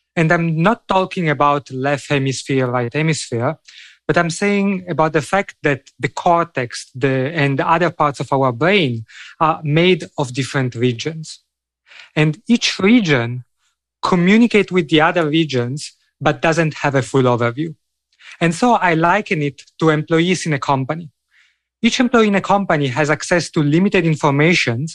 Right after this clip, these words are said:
and takes decisions based on what he thinks is best for the company, but only according to limited information.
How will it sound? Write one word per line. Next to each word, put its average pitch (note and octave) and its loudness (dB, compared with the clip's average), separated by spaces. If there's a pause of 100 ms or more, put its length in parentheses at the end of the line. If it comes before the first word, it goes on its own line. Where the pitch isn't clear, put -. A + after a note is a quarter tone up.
(460)
and E3 0
takes G3 0
decisions D3+ 0 (360)
based D#3+ 2
on D#3 2
what D3+ 2
he D3 -6
thinks E3 -2
is B2+ -2
best D#3 -2
for G#3 -2
the E3+ 0
company, D#3+ -2 (320)
but C#3+ 0
only F3 2
according D3 0
to C3+ -4
limited C#3 2
information. A#2+ -4